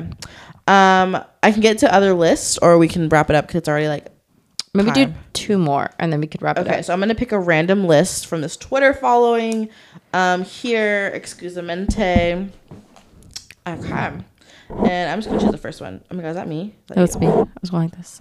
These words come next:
Speaker 2: A S M R.
Speaker 1: Okay,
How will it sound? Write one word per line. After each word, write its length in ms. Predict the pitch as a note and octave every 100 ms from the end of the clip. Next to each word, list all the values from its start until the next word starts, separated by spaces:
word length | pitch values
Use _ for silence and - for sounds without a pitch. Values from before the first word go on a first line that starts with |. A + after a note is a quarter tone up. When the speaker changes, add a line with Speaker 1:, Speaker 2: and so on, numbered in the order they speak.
| _
Speaker 2:
A 60 | _
S 160 | - - _ _ _ _ _ _ _ _ _ _ _ _ _ _ _ _ - - -
M 0 | -
R. 140 | - - - - - _ _ F3+
Speaker 1:
Okay, 360 | F#3 D3 F3+